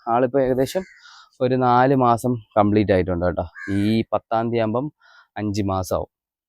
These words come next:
ഓക്കെ, അവൻ്റെ വാക്സിനേഷനൊക്കെ കംപ്ലീറ്റ് ആയി. ഇപ്പം സ്കിന്നിൻ്റെ ഇഷ്യൂസൊക്കെ മാറി വരുന്നുണ്ട്. ആൾ ചൂടും പിന്നെ രാവിലെ കുറച്ച് നേരം തുറന്നു വിട്ട് ആ തളർച്ചയിൽ കിടക്കണതാണ് കേട്ടോ. കണ്ടോ, മുഖത്തൊരു വലിയൊരു വൃത്തികേടായിട്ട് മാറിയ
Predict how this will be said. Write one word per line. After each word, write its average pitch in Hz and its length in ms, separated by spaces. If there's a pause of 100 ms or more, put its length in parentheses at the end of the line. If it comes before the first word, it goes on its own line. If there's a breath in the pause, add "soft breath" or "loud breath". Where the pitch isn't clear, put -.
ഓക്കെ, 95 180
അവൻ്റെ 107 220
വാക്സിനേഷനൊക്കെ 139 720
കംപ്ലീറ്റ് 123 340
ആയി. 156 160
ഇപ്പം 147 240
സ്കിന്നിൻ്റെ 147 480
ഇഷ്യൂസൊക്കെ 143 500
മാറി 123 240
വരുന്നുണ്ട്. 107 340 (600 soft breath)
ആൾ 107 100 (160)
ചൂടും 123 360 (240)
പിന്നെ 113 260
രാവിലെ 113 360
കുറച്ച് 113 200
നേരം 117 200
തുറന്നു 110 280
വിട്ട് 107 160
ആ 110 120
തളർച്ചയിൽ 113 500
കിടക്കണതാണ് 104 440
കേട്ടോ. 90 160 (540 loud breath)
കണ്ടോ, 104 200 (340)
മുഖത്തൊരു 117 480 (240)
വലിയൊരു 127 440
വൃത്തികേടായിട്ട് 110 680
മാറിയ 95 260